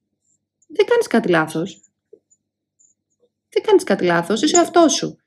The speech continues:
Και όσο επ-, περισσότερο επιλέγεις να είσαι ο εαυτός σου, τόσο περισσότερο θα προσελκύεις άτομα τα οποία μπορούν να συνδεθούν μαζί σου. Αλλά για να γίνει αυτό πρέπει να αφήσεις χώρο και χρόνο από άλλες καταστάσεις, οι οποίες δεν σου ταιριάζουν.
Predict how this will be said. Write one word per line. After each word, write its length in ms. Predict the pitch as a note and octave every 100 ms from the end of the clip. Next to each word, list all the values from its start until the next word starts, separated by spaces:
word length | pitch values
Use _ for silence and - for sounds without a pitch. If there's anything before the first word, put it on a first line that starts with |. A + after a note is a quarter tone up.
| _ _ -
Και 100 | A#3
όσο 160 | A#3+
επ-, 340 | E4+ - - -
περισσότερο 420 | G#3 - C4 D#4
επιλέγεις 420 | - A#3 D4 C#4+
να 80 | B3+
είσαι 140 | -
ο 40 | F3
εαυτός 340 | - D#3 C#3+
σου, 340 | - F3 A#3 _ _ _ _ - - _ _
τόσο 240 | B3+ C#4+ F4+
περισσότερο 360 | D4+ C#4+ D4
θα 60 | D4
προσελκύεις 540 | - - - C#4 C4+ -
άτομα 340 | A#3 A#3 A#3
τα 80 | G#3
οποία 400 | G3 A3 A3+ A#3 - _ _ _
μπορούν 520 | - G3+ G3+ C#4 D4 C#4+ - - - -
να 180 | - A3+
συνδεθούν 360 | A3+ A#3 A#3+ D4+
μαζί 300 | F4 F4+ D4
σου. 340 | - - - _ _ _ -
Αλλά 320 | G#3+ G#3+ G3+ G3+
για 140 | F#3+
να 100 | F#3+
γίνει 280 | G3 D#4+ F4+
αυτό 240 | - G#3
πρέπει 180 | D4 D#4+
να 80 | D#4
αφήσεις 280 | D#4+ E4 -
χώρο 220 | D#4 D#4+
και 100 | D4+
χρόνο 440 | E4 C#4+ F3 D#3 -
από 280 | - - C#4 D4 E4+ D#4
άλλες 200 | G3 F#3
καταστάσεις, 720 | - E3 - D#3 D#3 D3+ -
οι 60 |
οποίες 200 | G#3 C4+
δεν 80 | C4+
σου 120 | C#4+
ταιριάζουν. 680 | C4+ A#3 G#3+ F#3 E3 D#3 E3+